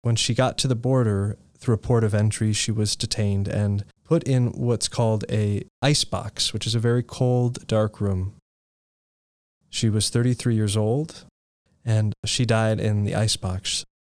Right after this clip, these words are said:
She was not given proper medical care.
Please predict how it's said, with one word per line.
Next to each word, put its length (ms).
She 180
was 200
not 220
given 320
proper 260
medical 340
care. 380